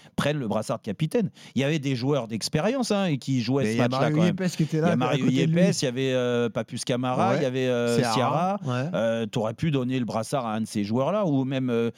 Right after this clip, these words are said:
Speaker 1: dans les buts, c'était Michael Landreau.
Speaker 2: Bien sûr.
Speaker 1: Euh, donc, euh, et là, tu décides, c'est vraiment pour marquer le coup.
Speaker 2: Ouais.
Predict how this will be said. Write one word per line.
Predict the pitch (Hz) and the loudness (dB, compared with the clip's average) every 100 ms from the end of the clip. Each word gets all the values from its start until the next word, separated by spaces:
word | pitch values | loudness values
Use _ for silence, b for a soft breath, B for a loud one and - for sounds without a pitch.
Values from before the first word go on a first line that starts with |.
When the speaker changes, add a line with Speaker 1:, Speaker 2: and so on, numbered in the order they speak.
| B B | B B
Speaker 1:
dans | 127 | -2
les | 127 | -2
buts, | 131 160 | -2 -4
c'était | - 117 | -2 -2
Michael | 113 113 117 | 0 -2 -2
Landreau. | 123 165 | -2 -2
Speaker 2:
Bien | 175 110 | -2 -2
sûr. | 190 311 302 | -2 -2 0
Speaker 1:
Euh, | 110 110 | 0 0
donc, | 113 127 113 | 0 -2 0
euh, | 123 117 113 B B B - | 0 0 -4 B B B -4
et | |
là, | 143 | -2
tu | 143 190 | -4 -6
décides, | 127 120 170 160 | -4 -2 -2 -4
c'est | - 98 | -6 -10
vraiment | 85 110 139 190 | -8 -4 -2 -2
pour | 160 123 | -4 -4
marquer | 117 - 123 | -4 -4 -4
le | 117 | -2
coup. | 185 208 | -2 0
Speaker 2:
Ouais. | 151 | -2